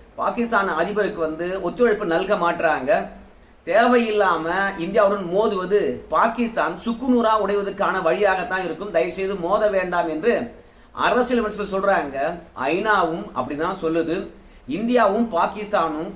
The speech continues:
பொறுப்புடன் நடந்து கொள்ள வேண்டும். இருவரும் அணு ஆயுதம் கொண்டவர்கள் இருக்கின்றீர்கள், பேச்சுவார்த்தை மூலமாக சுமூகமாக இதை தீர்த்து கொள்ள வேண்டும் அப்படின்னு சொல்றாங்க.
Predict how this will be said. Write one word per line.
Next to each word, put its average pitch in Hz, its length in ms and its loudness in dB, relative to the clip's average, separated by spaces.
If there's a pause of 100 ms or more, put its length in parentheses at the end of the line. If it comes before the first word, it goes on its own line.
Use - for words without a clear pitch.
பொறுப்புடன் 196 560 -2
நடந்து 170 360 0
கொள்ள 175 200 0
வேண்டும். 160 360 -2 (240)
இருவரும் 208 540 2
அணு 180 200 2
ஆயுதம் 196 340 -2
கொண்டவர்கள் 165 420 -2
இருக்கின்றீர்கள், 151 600 -4 (480)
பேச்சுவார்த்தை 220 600 2
மூலமாக 180 680 -2
சுமூகமாக 196 580 -2
இதை 180 220 -6
தீர்த்து 196 260 -10
கொள்ள 170 200 -2
வேண்டும் 160 420 -4
அப்படின்னு 135 280 -4
சொல்றாங்க. 151 640 -4